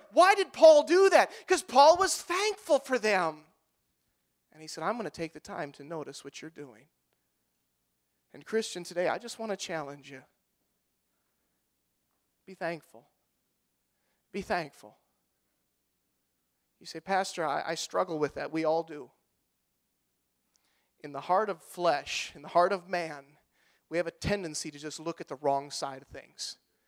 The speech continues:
We like to be contrary. But my friend, the born-again child of God, we ought not to look at everybody's weaknesses. And by the way, you say, "Well, well, Pastor, I, I just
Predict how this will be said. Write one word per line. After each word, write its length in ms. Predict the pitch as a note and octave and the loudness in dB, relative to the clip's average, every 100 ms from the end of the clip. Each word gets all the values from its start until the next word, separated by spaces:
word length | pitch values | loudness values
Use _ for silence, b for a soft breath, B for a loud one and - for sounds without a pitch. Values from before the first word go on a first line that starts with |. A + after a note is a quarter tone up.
| _ _ _ _ | _ _ _ _
We 140 | G#3 | -4
like 340 | G#3+ F3+ G3 - | 0 0 -2 -4
to 80 | |
be 120 | G3 G#3 | -12 -12
contrary. 760 | - A#3 G3+ F3+ D#3 C3 - _ _ _ _ _ _ _ _ _ _ _ _ _ _ _ _ _ _ _ _ _ _ _ _ _ _ _ - | -4 -4 -2 -4 -2 -4 -12 _ _ _ _ _ _ _ _ _ _ _ _ _ _ _ _ _ _ _ _ _ _ _ _ _ _ _ -20
But 100 | E3 | -8
my 140 | E3+ | -8
friend, 460 | D#3 F3 F3+ F3+ E3 _ _ _ _ _ _ _ _ _ _ _ _ | -4 -6 -6 -10 -20 _ _ _ _ _ _ _ _ _ _ _ _
the 80 | |
born-again 400 | D3 F#3 G3 F3+ | -2 0 0 -4
child 320 | E3 F3 D#3+ D#3 | -6 0 0 -2
of 80 | |
God, 420 | D3 D3+ C#3 B2+ C#3 _ _ _ _ _ _ _ _ _ _ _ | -6 -8 -6 -10 -14 _ _ _ _ _ _ _ _ _ _ _
we 240 | - G3 G#3+ | -20 -10 -6
ought 140 | F3+ | -4
not 160 | E3 D#3 | -4 -8
to 100 | D#3+ | -6
look 220 | D#3 D3+ | -8 -8
at 80 | D3 _ | -16 _
everybody's 480 | D#3 D#3 D3+ C#3 D3+ | -8 -6 -8 -10 -12
weaknesses. 640 | F#3+ - D3+ - B2 C3+ | -14 -14 -14 -14 -12 -12
And 100 | F3 | -2
by 140 | G#3+ | 0
the 80 | A3 | 2
way, 140 | A3 E3+ | 2 0
you 100 | F3+ | 0
say, 160 | A3 | 0
"Well, 180 | G3 E3+ b - | 0 -2 b -4
well, 80 | |
Pastor, 460 | G3+ B3 B3+ - G#3 B | 2 6 4 2 -2 B
I, 220 | - D4 C#4 | 2 6 6
I 40 | |
just 160 | C4+ | 4